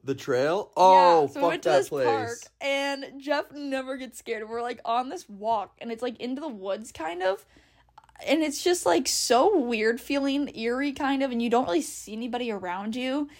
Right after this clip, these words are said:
Speaker 2: And Jeff just starts panicking in the middle of the woods. And this isn't, like,
Speaker 1: <laughs>
Speaker 2: Minnesota woods. This is, like, deep, thick, huge, I don't know. But Jeff was just, like, literally panic mode, thinking someone was actually gonna murder us.
Speaker 1: Yeah, there, well, there was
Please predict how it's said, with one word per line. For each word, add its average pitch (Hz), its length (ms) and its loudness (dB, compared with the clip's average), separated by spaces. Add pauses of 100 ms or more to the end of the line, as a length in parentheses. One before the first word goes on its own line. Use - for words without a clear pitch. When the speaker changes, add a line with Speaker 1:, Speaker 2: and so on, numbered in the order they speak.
(300)
Speaker 2:
And 247 600 2
Jeff 247 360 2
just 440 200 -4
starts 381 260 -4
panicking 269 680 -2
in 208 100 -4
the 214 60 -2
middle 208 200 0
of 226 60 0
the 220 60 -4
woods. 190 360 -4
And 233 160 -2
this 294 120 2
isn't, 330 180 0
like, 285 100 2
Speaker 1:
<laughs> 226 140 2
Speaker 2:
Minnesota 226 440 0
woods. 185 300 -4
This 208 160 -8
is, 254 140 -4
like, 214 240 -2 (160)
deep, 226 320 -2
thick, - 680 -2 (680)
huge, 247 680 0
I 247 100 6
don't 247 100 6
know. 196 260 2 (280)
But 294 160 6
Jeff 320 240 4
was 311 140 0
just, 302 200 4
like, 247 300 4
literally 254 580 4
panic 247 480 4
mode, 247 300 0
thinking 240 340 -2
someone 233 220 0
was 220 140 -2
actually 226 360 -2
gonna 196 160 -4
murder 214 320 -4
us. - 260 -6
Speaker 1:
Yeah, 143 240 6
there, 107 220 6
well, 104 240 8
there 101 120 8
was 95 400 4